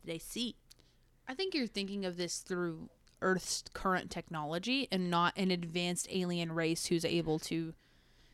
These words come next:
Speaker 2: build. Because some, like,
Speaker 1: Like, how did they get out of it after building the crust?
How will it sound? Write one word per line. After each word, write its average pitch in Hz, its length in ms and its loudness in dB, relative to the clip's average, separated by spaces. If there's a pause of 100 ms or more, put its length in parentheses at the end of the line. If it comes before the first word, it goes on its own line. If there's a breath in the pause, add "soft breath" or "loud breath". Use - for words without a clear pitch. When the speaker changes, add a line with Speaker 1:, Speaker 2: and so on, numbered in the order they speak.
(160)
Speaker 2:
build. 180 240 4 (180 loud breath)
Because 240 200 4
some, 320 180 4 (260)
like, 202 180 4 (500 soft breath)
Speaker 1:
Like, 202 140 0
how 240 240 4
did 214 180 2
they 190 100 0
get 180 140 0
out 208 240 10
of 180 100 4
it 185 180 2
after 202 560 0
building 170 420 -2
the 165 100 -6
crust? - 680 2